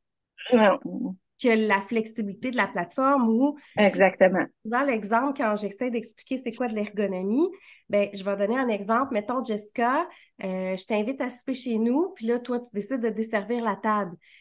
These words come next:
Speaker 2: Fait que tu vas aller, mais il en reste dans ton assiette. Elle va être où, selon toi, la poubelle ?
Speaker 1: Euh, dans, dans la cuisine ?
Speaker 2: Dans la cuisine, puis après ça,
Speaker 1: <laughs> Oui.
Speaker 2: généralement,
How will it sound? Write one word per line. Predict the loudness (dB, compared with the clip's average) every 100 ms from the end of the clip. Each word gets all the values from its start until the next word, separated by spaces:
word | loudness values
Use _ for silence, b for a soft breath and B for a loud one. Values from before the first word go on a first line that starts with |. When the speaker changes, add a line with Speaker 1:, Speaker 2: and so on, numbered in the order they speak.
| b
Speaker 2:
Fait | -12
que | -12 -12
tu |
vas | -2 0
aller, | 2 2
mais | 2 2
il | 2
en | 0
reste | 0 -2
dans | -4
ton | -2 -4
assiette. | -4 -4 -4 -4 -8 _ -2
Elle | 0 0
va | -2
être | 0
où, | 0 0
selon | -2 -4 -4
toi, | -2 -2
la | -2
poubelle ? | -4 -4 -4 -8 _ _ _ _ _ _ _ _ _ _ _ _ _ -8 -2
Speaker 1:
Euh, | 2
dans, | 4 4
dans | 4
la | 2
cuisine ? | 0 4 4 4 _ _ _ _ -6
Speaker 2:
Dans |
la | -6
cuisine, | -2 -2 2 2 4
puis | 2
après | 0 0 -2
ça, | 6
Speaker 1:
<laughs> | 6 8 8
Oui. | 6 2 -2
Speaker 2:
généralement, | 0 0